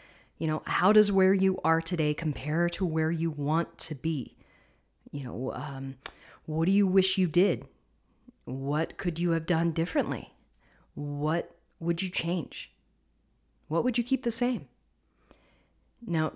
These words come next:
generally speaking, I like to look at things through the lenses of my energy, work, and love.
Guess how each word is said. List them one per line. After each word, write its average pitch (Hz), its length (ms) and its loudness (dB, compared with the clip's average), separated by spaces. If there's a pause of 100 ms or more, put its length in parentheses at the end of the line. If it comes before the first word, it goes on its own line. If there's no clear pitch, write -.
(120)
generally 233 420 8
speaking, 143 440 2
I 170 140 -2
like 214 180 0
to 214 80 -2
look 185 140 -2
at 180 100 -4
things 156 260 0
through 160 240 -4
the 143 140 -2
lenses 143 560 -2
of 143 260 -6
my 135 380 -4 (540)
energy, 170 580 0 (640)
work, 151 520 -2 (460)
and 151 220 -2
love. - 300 -8